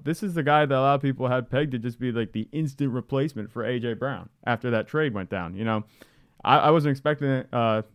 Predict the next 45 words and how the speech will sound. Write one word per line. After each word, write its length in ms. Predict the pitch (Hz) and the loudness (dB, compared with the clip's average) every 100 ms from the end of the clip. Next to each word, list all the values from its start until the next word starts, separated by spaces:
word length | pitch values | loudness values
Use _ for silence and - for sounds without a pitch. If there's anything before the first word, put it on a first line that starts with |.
| _ | _
the 100 | 120 | -2
Titans 300 | 131 131 120 | 0 0 -2
to 60 | 123 | -4
turn 200 | 127 123 | -2 0
around 180 | 113 107 | 0 -2
and 100 | 98 | -4
take 340 | 117 151 - | -2 -4 -4
Treylon 300 | 147 151 165 | -4 -2 -2
Burks 260 | 165 175 - - | -2 -4 -6 -6
right 240 | 127 139 | -4 -2
there 240 | 127 143 160 | -2 -2 0
after 240 | 113 120 | -2 0
they 120 | 113 | -2
traded 280 | 107 117 127 135 | -2 -2 0 -2
A 40 | |
J 120 | 147 151 | -2 -4
Brown. 300 | 151 160 151 | -2 -2 -2
You 80 | |
know, 180 | 110 101 101 - | -2 -2 -4 -6
I 60 | |
thought 160 | 120 110 | -4 -2
maybe 160 | 113 | -2
they'd 180 | 107 104 | -2 -4
address 300 | 101 110 98 | -2 -2 -2
it 20 | |
a 40 | 101 | -4
little 140 | 101 | -4
bit 160 | 98 - | -4 -4
later. 360 | 104 131 139 - | -2 -2 -4 -6
But, 160 | 107 107 | -4 -2
you 60 | 117 | 0
know, 220 | 101 113 _ _ - - | 0 -2 _ _ -20 -2
I 80 | 104 | 0
thought, 220 | - 101 | 0 0
you 60 | 113 | 0
know 100 | 120 | 0
what, 180 | 110 117 | 0 2
maybe 240 | 123 127 | 2 4
this 220 | 127 120 | 2 2
is 160 | 131 104 | 0 0
the 100 | 120 | 0
guy 180 | 110 107 | 2 0
to 60 | |
do 160 | 101 113 | 0 -4
that. 260 | 135 147 | -2 -4